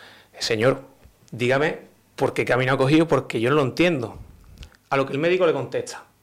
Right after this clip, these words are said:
"No solo fa-, no, no, o sea, no solo basta con el conocimiento co-, de la mente, sino que eso hay que llevarlo al corazón.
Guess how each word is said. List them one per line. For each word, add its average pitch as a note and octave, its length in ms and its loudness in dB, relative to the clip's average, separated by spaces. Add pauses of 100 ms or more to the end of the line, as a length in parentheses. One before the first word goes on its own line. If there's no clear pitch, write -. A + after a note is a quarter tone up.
(160)
"No D3 180 0
solo F#3 260 2
fa-, F3+ 300 0
no, D3+ 460 -2
no, C#3 240 -2
o C3 80 -2
sea, C3+ 200 0
no B2+ 160 -2
solo F3 200 4
basta F3 280 0
con B2+ 180 -2
el A#2 120 -4
conocimiento C3+ 760 -6
co-, B2+ 120 -6
de C#3+ 140 -4
la D#3+ 100 0
mente, E3+ 520 0 (1400)
sino C3 280 -2
que B2+ 140 2
eso D#3+ 160 0
hay D#3 40 0
que E3 80 2
llevarlo E3 260 2
al E3+ 120 0
corazón. B2 600 -4